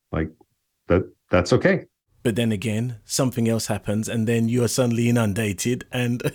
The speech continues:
Speaker 2: <laughs>
Speaker 1: Totally. It comes in waves. And because I have quite a process to onboard someone because I wanna really make sure they're, they're committed and,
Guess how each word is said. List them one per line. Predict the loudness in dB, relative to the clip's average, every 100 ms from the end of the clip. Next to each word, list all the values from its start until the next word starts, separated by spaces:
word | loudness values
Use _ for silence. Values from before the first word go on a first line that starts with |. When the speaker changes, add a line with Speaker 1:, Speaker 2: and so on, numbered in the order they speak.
| -8
Speaker 2:
<laughs> | -14
Speaker 1:
Totally. | 0 4 6 6 2 0
It | -2
comes | 2 2 4
in | 2 2
waves. | 2 2 2 -2
And | -4 -4 -6 -2
because | 0 2 4
I | 4 6 4 0 -8
have | -8
quite | 0 0
a | 2
process | 0 0 0 -2
to | -4
onboard | 0 0 2 2
someone | 2 0 2 0 -2
because | -4 -4 -4
I |
wanna | -2 0 2
really | 2 2
make | 0 -4
sure | -2 0 0
they're, | 0 -2 -4 -12 -20 -4 2
they're | 2
committed | 2 0 2 2 2
and, | -2 -4